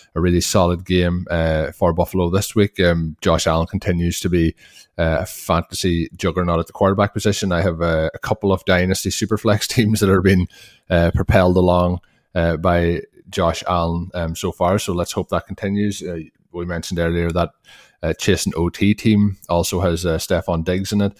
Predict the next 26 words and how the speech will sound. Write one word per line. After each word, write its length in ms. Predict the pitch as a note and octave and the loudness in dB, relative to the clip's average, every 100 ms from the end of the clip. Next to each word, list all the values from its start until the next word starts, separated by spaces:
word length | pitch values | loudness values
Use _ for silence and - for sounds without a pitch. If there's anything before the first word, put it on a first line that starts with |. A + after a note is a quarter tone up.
| - _ E2+ | -18 _ -4
Uh, 100 | D#2 | -2
another 320 | F2 G2+ G#2+ | 2 2 4
member 240 | G#2 G2 | 4 4
of 60 | G2 | 4
that 160 | G2 F#2+ | 2 2
roster 420 | F#2+ F#2+ - F2 | 0 0 -2 -2
is 100 | F#2 | 0
A 120 | E2+ | -2
J 160 | E2+ D#2 | -2 -4
Brown. 400 | F2+ F#2 F#2+ F#2+ | 0 2 2 0
He 280 | F#2+ F#2 - _ _ | -2 -4 -6 _ _
is 120 | F2+ | -4
in 100 | G2 | 0
the 80 | F2+ | 2
list 260 | F2+ F#2 - | 2 0 -4
of 60 | |
some 140 | - F#2+ | -4 -2
of 80 | F2 | -2
the 60 | |
top 320 | - F#2 - | -2 -2 -2
players 380 | - F#2+ F2+ F2+ | -2 0 0 -2
in 60 | F#2 | -2
the 60 | |
RotoViz 380 | F2+ F2 F2 E2+ | -2 -2 -2 -2
screener, 480 | - - F#2 F2+ F2 - - _ | -2 0 0 2 -2 -6 -20 _
um, 400 | E2+ E2+ E2+ E2 | -2 0 0 -2